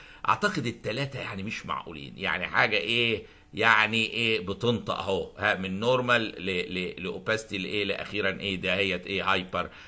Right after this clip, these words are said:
ترانسليوسنسي. ادي النورمال والاوباستي والايه ودي هايبر ايه ترانسليوسنسي. إيه، هشيل الاحمر وعاوزكوا ايه عينكوا تبدا ايه تتعود. طيب، تعالوا احنا بقى ايه هنتكلم بعد كده على ال-، ال-،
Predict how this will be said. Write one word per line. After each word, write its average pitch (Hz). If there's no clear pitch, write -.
ترانسليوسنسي. 85
ادي 85
النورمال 120
والاوباستي 98
والايه 90
ودي 87
هايبر 85
ايه 85
ترانسليوسنسي. 73
إيه، 127
هشيل 139
الاحمر 190
وعاوزكوا 135
ايه 147
عينكوا 127
تبدا 127
ايه 123
تتعود. 85
طيب، 98
تعالوا 285
احنا 196
بقى 214
ايه 175
هنتكلم 151
بعد 107
كده 135
على 135
ال-، 101
ال-، 92